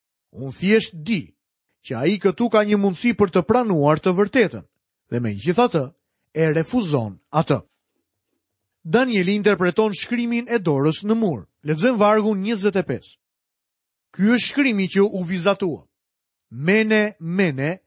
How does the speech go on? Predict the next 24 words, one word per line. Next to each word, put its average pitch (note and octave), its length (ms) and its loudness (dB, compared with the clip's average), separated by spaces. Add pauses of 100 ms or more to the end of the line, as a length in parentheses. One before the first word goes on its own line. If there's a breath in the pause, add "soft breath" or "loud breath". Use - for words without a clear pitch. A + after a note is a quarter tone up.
(340)
tekel G#3+ 600 0 (100)
ufarsin." G3 680 -2 (840)
Nuk G#3 280 0
mund B3 200 0
të B3+ 120 4
rri A#3 160 2
pa G3 180 4
u G3 100 4
treguar A3 600 0
historinë F#3+ 720 -2
e D#3+ 120 -4
një F#3 140 0
personi A3 560 0
që G3 160 2 (120)
ishte F#3+ 200 0
i F3+ 120 2
huaj F3 380 0
në D#3+ 120 -8
këtë G3 160 -2
vend D#3 280 -2 (420)
dhe B2+ 160 -2
më C#3+ 160 0
në B2+ 100 -4
fund A3+ 360 0